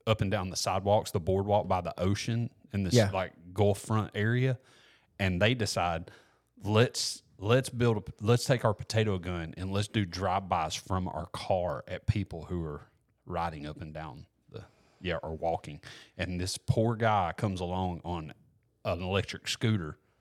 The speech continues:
Speaker 1: and they shoot him directly in the face, and it fractures his orbital bone to the point that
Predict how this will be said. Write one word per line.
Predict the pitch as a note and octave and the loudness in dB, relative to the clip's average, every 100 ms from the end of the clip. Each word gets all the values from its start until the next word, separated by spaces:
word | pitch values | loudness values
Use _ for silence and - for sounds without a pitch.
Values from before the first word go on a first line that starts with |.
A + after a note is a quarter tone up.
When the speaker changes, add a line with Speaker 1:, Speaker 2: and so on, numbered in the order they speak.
| _ _ _ _ _ _ | _ _ _ _ _ _
Speaker 1:
and | F#2 F2 | -4 0
they | F#2 | 0
shoot | - B2 A#2+ | 2 2 0
him | - F#2 D2 D2+ - _ _ _ _ _ _ _ F2+ E2+ | -2 -8 -8 -12 -18 _ _ _ _ _ _ _ -20 -2
directly | G2 F2+ G#2 A#2 - G#2+ G2+ - | 0 2 2 2 0 -4 -4 -2
in | G2 F2 | -2 -2
the | |
face, | E2+ - F#2 C2+ - - - _ - | -4 -2 -2 -4 -10 -12 -14 _ -10
and | G2 | -8
it | E2+ - _ | -8 -16 _
fractures | - A2 A#2 - - G2+ F2+ E2+ - - - - | 0 2 2 -2 -4 -2 -2 -4 -6 -10 -18 -12
his | - F#2 E2 E2 - - | -4 -2 -2 -6 -6 4
orbital | A2+ A2 G2+ F2+ | 4 6 2 0
bone | F2 F2+ E2 | 0 0 0
to | - B2+ | -2 -2
the | G#2+ | 0
point | F#2+ - A2 G#2+ D#2+ - _ _ _ _ _ _ _ _ - | 2 0 0 -2 -6 -10 _ _ _ _ _ _ _ _ -4
that | F2 E2 D2+ | 0 0 -2